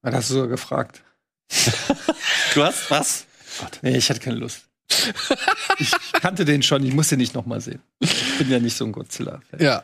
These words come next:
Speaker 2: Sag einfach, du kommst und dann geh ich für dich dahin. Das ist kein Problem.
Speaker 3: Ja, das nächste Mal, nächstes Mal frage ich, ich hätte, hab vergessen, nichts zu fragen.
Speaker 2: Alles gut.
Speaker 3: Ähm, ja,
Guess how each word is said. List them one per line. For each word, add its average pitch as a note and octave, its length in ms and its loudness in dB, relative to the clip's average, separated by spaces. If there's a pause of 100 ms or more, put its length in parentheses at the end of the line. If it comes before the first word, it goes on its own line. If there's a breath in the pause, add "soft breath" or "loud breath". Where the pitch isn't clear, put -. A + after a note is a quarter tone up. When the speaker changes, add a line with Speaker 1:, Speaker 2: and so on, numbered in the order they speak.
Speaker 2:
Sag - 220 0
einfach, C#3+ 180 0
du B2+ 100 2
kommst C3 440 0
und D3 60 -2
dann C3+ 180 -4
geh C3 100 4
ich - 240 2
für A2+ 80 0
dich F2+ 200 -6
dahin. E2 260 -10
Das - 80 -14
ist - 80 -10
kein D#3+ 140 -2
Problem. E3 260 -4
Speaker 3:
Ja, A2 160 2
das C3+ 120 2
nächste C#3 280 4
Mal, C3+ 320 4
nächstes C3+ 280 2
Mal B2 80 4
frage A#2+ 220 4
ich, - 300 0
ich G#2+ 160 0
hätte, A#2+ 180 2
hab G#2+ 140 -2
vergessen, G2+ 240 2
nichts F#2+ 160 0
zu - 60 -14
fragen. - 100 -4
Speaker 2:
Alles - 160 -6
gut. - 260 -12 (720 loud breath)
Speaker 3:
Ähm, A#2+ 580 4 (520 soft breath)
ja, C3 340 0